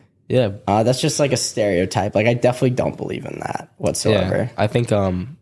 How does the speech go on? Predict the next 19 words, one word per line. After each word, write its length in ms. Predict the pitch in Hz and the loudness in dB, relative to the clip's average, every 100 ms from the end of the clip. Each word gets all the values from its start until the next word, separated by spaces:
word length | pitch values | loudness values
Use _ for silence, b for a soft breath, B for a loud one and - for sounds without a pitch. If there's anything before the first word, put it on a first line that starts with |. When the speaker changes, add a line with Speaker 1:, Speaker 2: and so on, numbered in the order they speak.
| - | -2
Speaker 1:
I'm, 180 | 107 | 0
like, 260 | 110 101 - - b b b b b b - | 2 0 -4 -18 b b b b b b 0
early 260 | 127 131 | 4 4
bird, 380 | 131 120 120 107 | 4 4 4 2
wakes 300 | 104 107 - | 2 2 2
up 340 | 113 104 - _ _ _ | 2 0 -4 _ _ _
two 180 | - 110 | 0 4
hours, 340 | 104 104 101 | 4 2 0
zombie, 480 | 104 101 98 101 98 | 2 2 2 2 0
and 140 | 95 | 0
then, 300 | 101 95 90 107 | -2 -4 -6 -4
but 140 | 104 | -2
I 60 | 98 | 0
get 160 | 107 | 0
that 200 | - 87 | -2 -2
worm 220 | 92 92 | -2 -2
all 120 | 90 92 | -4 -4
day 140 | 87 | -6
long. 420 | 87 90 - 127 | -4 -6 -6 -10